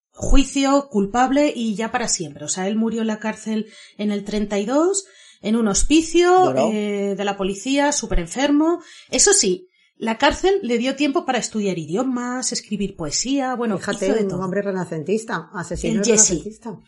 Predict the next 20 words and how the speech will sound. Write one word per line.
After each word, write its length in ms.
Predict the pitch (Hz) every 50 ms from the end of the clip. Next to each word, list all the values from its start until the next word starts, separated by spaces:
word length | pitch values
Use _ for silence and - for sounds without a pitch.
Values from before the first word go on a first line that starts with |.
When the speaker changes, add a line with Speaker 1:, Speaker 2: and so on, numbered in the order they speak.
| _ _ _ _ _ _ _ _ _ _ _ _ _ _
Speaker 3:
Mira 220 | 208 196 196 190 190
tú. 300 | 190 220 226 214 - _ - - _
Speaker 2:
Total. 320 | - 139 - - 127 127
Speaker 1:
Sí, 100 | - 240 -
sí, 140 | - 214
sí. 160 | 196 - 190 185
Así 260 | 190 190 - 262 262
que 100 | - 285
este 360 | 285 - - 277 277 294 311
es 180 | 320 320 - - - - - - - _ _ _ _ _ _ _
nuestro 480 | 247 247 240 233 - - 240 233 233 240
primer 280 | 233 233 226 240 247
inocente 720 | 262 262 247 233 190 - - 254 254 254 - 254 269 285 160
Speaker 3:
Ya. 120 | 143 135 131 135 147 156 - - - - _ _ _ - _ _ _ _ - - - - - -
Speaker 1:
de 240 | - 220 226 233 233
hoy, 320 | 247 277 320 349 370 359 -
Speaker 2:
Bueno. 340 | - 151 139 - 120 113 - -
Speaker 1:
el 100 | 233 214
señor 500 | - 233 240 247 277 302 302 233 185 175
Jesse. 420 | 220 165 - - - - -